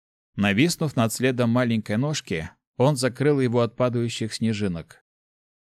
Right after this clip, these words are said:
Она стояла в двух шагах и наблюдала, как взрослый кабан плачет о своей Катюше,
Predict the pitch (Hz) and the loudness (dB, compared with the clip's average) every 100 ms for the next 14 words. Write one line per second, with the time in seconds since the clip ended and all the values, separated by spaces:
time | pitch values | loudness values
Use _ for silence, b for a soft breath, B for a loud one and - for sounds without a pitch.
0 | _ _ _ 104 101 147 - 127 151 139 | _ _ _ 0 0 0 0 0 2 0
1 | 127 147 127 117 147 160 127 117 107 117 | -2 -2 -2 -2 -4 -4 -2 -2 -2 -2
2 | 120 170 120 107 113 101 95 107 135 - | -2 -2 -2 -2 -4 -4 -4 0 0 0
3 | 107 95 95 92 151 160 - 127 147 135 | -4 -2 -6 -2 -4 -4 -4 -4 -2 -4
4 | 120 - 117 120 127 127 131 - 82 85 | -4 -4 -4 -4 -6 -6 -8 -6 -10 -12